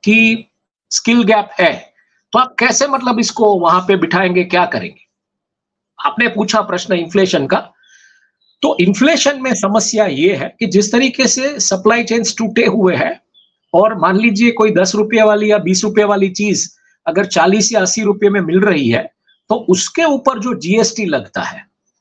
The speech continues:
तो मैं ज्यादातर commodity and cyclical commodity and currency prices की volatility तो है ही है, लेकिन उसके ऊपर जो समस्या है सबसे बड़ी वो taxation driven, क्योंकि उसके ऊपर जो जीएसटी लगता है।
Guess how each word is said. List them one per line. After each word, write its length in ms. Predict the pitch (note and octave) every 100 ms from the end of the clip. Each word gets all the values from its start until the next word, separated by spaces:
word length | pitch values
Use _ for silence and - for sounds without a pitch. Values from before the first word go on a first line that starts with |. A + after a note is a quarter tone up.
| _ -
तो 100 | A3
मैं 320 | D#3+ F#3+ C#4
ज्यादातर 640 | A#3 A#3 A#3+ A3+ A3 C#4 - _ _ _ F#3+
commodity 540 | F#3 A#3+ B3+ C4 C#4+ B3+
and 160 | -
cyclical 500 | G#3+ G#3 B3 B3 C4 B3+ A3
commodity 440 | A3 A#3 A#3 B3+ A#3+
and 80 | F#3+
currency 400 | F#3+ A3+ B3+ G#3+
prices 320 | F#3+ F#3+ A#3
की 100 | -
volatility 840 | A#3 F#3 G#3+ G#3+ A3+ A3+ G#3+ A#3+ B3 - - - - _
तो 120 | G#3+
है 220 | G3+ G#3+ C#4
ही 160 | B3+
है, 220 | F3+ F2+ -
लेकिन 280 | G#3 B3+ C#4 G3
उसके 420 | F#3+ - - F#4+
ऊपर 480 | C#4 F#3 - E3 G3+
जो 160 | G#3
समस्या 500 | G#3+ F3+ A3 A3 G#3
है 140 | F#3 -
सबसे 320 | F#3 F#3 A3+
बड़ी 220 | G#3 D4+
वो 140 | C4+
taxation 640 | G3+ - - - - G#3 F#3
driven, 240 | C3 G2+ F2 - _ _ _
क्योंकि 180 | A#3 A3
उसके 240 | G3+ G3+ D4
ऊपर 280 | C#4+ C#4
जो 160 | G#3+ A#3+
जीएसटी 440 | D#3+ F#3 G#3+ G#3
लगता 340 | C#3+ F#2 - -
है। 160 | -